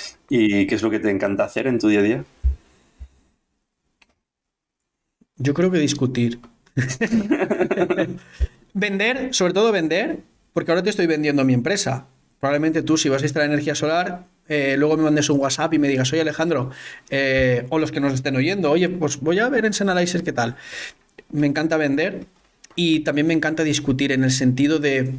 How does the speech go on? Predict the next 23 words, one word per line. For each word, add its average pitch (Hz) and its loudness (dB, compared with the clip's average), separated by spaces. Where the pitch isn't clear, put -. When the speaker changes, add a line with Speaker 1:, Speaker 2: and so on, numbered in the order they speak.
Speaker 2:
"Oye, 156 0
vamos 160 2
a 175 2
enfrentar 147 0
las 135 0
ideas, 113 -2
vamos 147 2
a", 131 0
porque 143 -4
al 131 -4
final 131 2
vamos 151 0
a, 131 2
vamos 151 0
a 180 -2
estirarlas, 165 0
vamos 160 0
a, 165 -2
vamos 160 -2
a 175 -2
tensionar 160 0
esos 160 -2
argumentos, 180 0